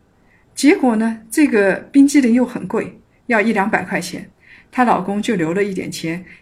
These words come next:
给她买了一罐冰激凌。她到现在还记得，说那时候的冰激凌最好吃，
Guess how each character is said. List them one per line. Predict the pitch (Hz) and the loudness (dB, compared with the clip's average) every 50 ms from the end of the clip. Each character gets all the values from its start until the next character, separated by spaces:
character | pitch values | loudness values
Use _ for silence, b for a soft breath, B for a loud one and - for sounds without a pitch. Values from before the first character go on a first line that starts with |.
| B | B
给 | B - 175 185 | B -4 -2 -2
她 | 180 185 202 208 | -2 -4 -4 -2
买 | 208 202 180 - | -2 -2 -2 -2
了 | - 185 | -2 -4
一 | 180 175 | -4 -4
罐 | 185 - 190 175 - | -2 -2 -4 -2 -2
冰 | 185 180 175 | -4 -4 -4
激 | 180 185 170 | -2 -4 -4
凌。 | 165 175 185 - b b b b b _ - | -6 -6 -12 -14 b b b b b _ -4
她 | 294 | -2
到 | 294 349 311 | 2 2 2
现 | 294 - - - 403 370 269 | 0 0 -2 0 2 2 2
在 | 202 180 156 | 2 0 -4
还 | - 185 165 | -4 -6 -8
记 | - - 180 160 | -8 -8 -10 -10
得， | 170 185 175 180 B B B B B B | -10 -12 -16 -16 B B B B B B
说 | - - - 254 254 254 247 233 | -10 -4 0 2 2 2 2 2
那 | 233 285 320 | 2 2 2
时 | 285 - - 202 | 2 0 -2 -4
候 | 180 185 | -2 -2
的 | 180 165 | -4 -4
冰 | 170 190 190 185 | -4 -4 -4 -4
激 | 185 190 185 | -2 -4 -4
凌 | - 170 | -4 -4
最 | 180 - 214 | -4 -4 -4
好 | 185 - - 160 | -4 -4 -8 -10
吃， | - - - - 165 170 | -10 -10 -10 -10 -12 -12